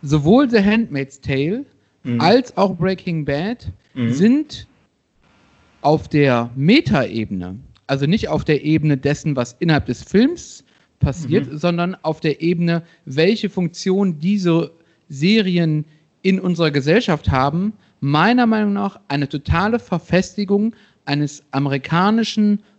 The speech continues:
Speaker 1: konservativen, heteronormativen, ähm, christlichen Weltbildes.
Speaker 2: Mhm. Warum?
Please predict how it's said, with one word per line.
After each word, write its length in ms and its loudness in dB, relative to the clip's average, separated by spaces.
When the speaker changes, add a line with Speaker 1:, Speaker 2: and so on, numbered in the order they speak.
Speaker 1:
konservativen, 1160 2
heteronormativen, 1700 2
ähm, 520 -2
christlichen 760 2
Weltbildes. 680 -2
Speaker 2:
Mhm. 460 -8
Warum? 420 -4